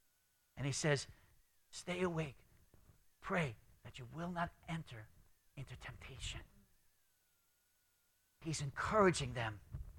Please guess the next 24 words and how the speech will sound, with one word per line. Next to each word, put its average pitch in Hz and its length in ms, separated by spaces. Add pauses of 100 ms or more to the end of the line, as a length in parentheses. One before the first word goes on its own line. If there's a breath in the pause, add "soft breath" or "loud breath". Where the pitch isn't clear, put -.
(480)
in 123 120
the 117 80 (140)
midst 147 280
of 135 80 (140)
their 156 340 (840)
failing 139 500 (380)
him. - 280 (1300)
That's 151 220
grace 117 280
under 104 160
pressure. - 400 (2500 soft breath)
So - 140
we 175 100
see 190 240
tragedy 190 500
number 175 220
two 202 300
is 170 160
the 160 100
denial. 156 580 (480)
I - 80
mean, 175 120
I'm 180 100
sorry. 143 300